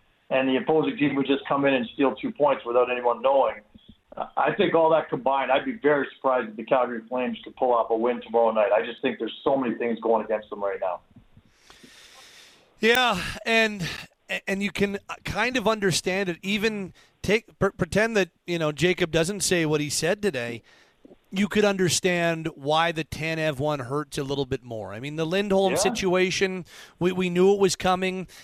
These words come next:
Speaker 2: And also, like, you know, he wa-, he was a guy that, he, he, he was wearing it, right? The whole situation,
Speaker 1: Yeah.
Speaker 2: he was wearing it. You know, Tanev has been this consummate pro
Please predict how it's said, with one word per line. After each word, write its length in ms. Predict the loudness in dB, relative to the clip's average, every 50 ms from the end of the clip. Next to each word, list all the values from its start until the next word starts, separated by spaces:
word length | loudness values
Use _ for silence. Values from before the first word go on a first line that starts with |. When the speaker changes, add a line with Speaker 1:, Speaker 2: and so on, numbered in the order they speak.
| -14 -6 0
Speaker 2:
And 140 | 2 4 4
also, 360 | 4 4 2 2 2 0 2
like, 320 | 2 0 -2 -2 -6 -12 -8
you 160 | -4 -4 -2
know, 160 | 0 0 -2
he 140 | -2 -2 0
wa-, 120 | 0 0
he 240 | 0 0 -4 -2 -2
was 140 | 0 0 0
a 60 | 0
guy 320 | 0 0 0 2 2 2
that, 160 | 0 -2 -4 _ _ _ -20 -20 -20 -20 -20 -20 _ _
he, 720 | -18 -16 -16 -16 -16 -16 -16 -18 -18 -16 -16 -14 -14 -12 -10 -6
he, 180 | -6 -6 -6 _ _ _ _ _ _ _ -8
he 140 | -4 -2 0
was 200 | 2 2 2 2
wearing 380 | 4 4 4 4 2 0 -2 -8
it, 100 | -10 -4
right? 260 | -2 0 0 0 0
The 100 | -2 -2
whole 220 | 0 2 2 2 2
situation, 680 | 0 -2 -4 -4 -2 0 0 0 0 0 -2 -2 0
Speaker 1:
Yeah. 120 | 0 0
Speaker 2:
he 60 | 0
was 120 | 0 -2 -4
wearing 380 | -2 -2 -2 -2 -2 -4 -6 -10
it. 100 | -16 -18 _ _ -20 -20 -20 _ _ -6
You 60 | -6
know, 40 | -6
Tanev 460 | -4 -2 0 2 2 2 2 2 2
has 220 | 2 2 2 0
been 320 | 0 -4 -2 -2 -2 -4 -6
this 200 | -8 -8 -8 -10
consummate 680 | -8 -4 0 0 0 0 0 0 -2 -2 -2 -4 _
pro 420 | -2 0 2 4 4 2 2 0